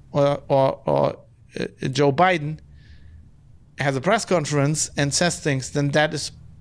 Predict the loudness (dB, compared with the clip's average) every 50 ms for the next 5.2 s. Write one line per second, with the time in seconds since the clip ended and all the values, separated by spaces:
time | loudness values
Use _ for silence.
0 | -20 -20 -20 -20 -20 -20 -20 -20 -20 -20 -20 -20 -20 -20 -20 -8 -2 2 2 2
1 | 2 2 -2 0 0 0 0 0 -4 -8 -14 -20 -20 -20 -20 -20 -20 -20 -16 -4
2 | 0 2 2 2 0 0 0 0 0 0 0 -2 -4 -6 -8 -16 -20 -20 -20 -20
3 | -20 -20 -20 -20 -20 -20 -20 -20 -20 -20 -20 -20 -20 -20 -10 -6 -2 -2 0 -2
4 | -2 -6 -14 -20 -20 -20 -20 -20 -20 -20 -20 -20 -20 -20 -20 -20 -20 -20 -20 -10
5 | -8 -8 -8